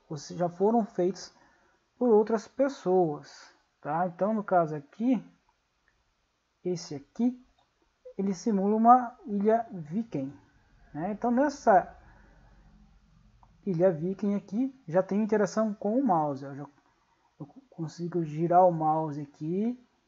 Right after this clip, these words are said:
e olhar como se estivesse ali girando o pescoço ali e observando o ambiente. Então agora aqui eu já não tenho mais aquela visão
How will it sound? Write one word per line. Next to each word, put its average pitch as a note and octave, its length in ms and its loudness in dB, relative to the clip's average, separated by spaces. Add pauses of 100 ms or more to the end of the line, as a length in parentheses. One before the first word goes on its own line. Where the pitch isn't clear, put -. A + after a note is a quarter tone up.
(180)
e F3+ 100 0
olhar F3+ 560 4 (600)
como F#3 160 -6
se E3 60 -12
estivesse E3+ 360 0
ali F3 160 -4
girando F3+ 260 -2
o F#3 40 -8
pescoço F3+ 680 -4
ali D#3 380 -6 (480)
e E3 160 -2
observando E3+ 600 -2
o F3 120 0
ambiente. F3+ 680 -4 (520)
Então D#3 180 -6
agora F3 280 2
aqui F#3+ 140 -2
eu G#3 80 2
já G3 120 0
não B3+ 180 4
tenho F3+ 380 0
mais D#3+ 300 0
aquela D#3+ 260 -2
visão D3 540 -2